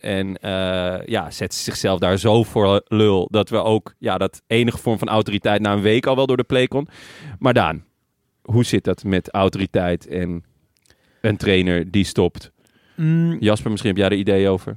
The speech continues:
Speaker 2: Ik snap het op zich wel, want kijk, als je weet dat een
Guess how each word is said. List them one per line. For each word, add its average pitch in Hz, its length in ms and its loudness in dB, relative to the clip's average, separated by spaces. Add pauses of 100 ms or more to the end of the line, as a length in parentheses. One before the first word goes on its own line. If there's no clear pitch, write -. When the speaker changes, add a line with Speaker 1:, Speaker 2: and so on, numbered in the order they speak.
(120)
Speaker 2:
Ik 170 200 0
snap 170 240 0
het 185 100 -4
op 170 120 -4
zich 160 240 0
wel, 139 300 2
want 127 280 -4 (640)
kijk, 147 220 -2
als 147 200 -4
je 151 80 -4
weet 151 320 2
dat 160 160 -2
een 151 140 -2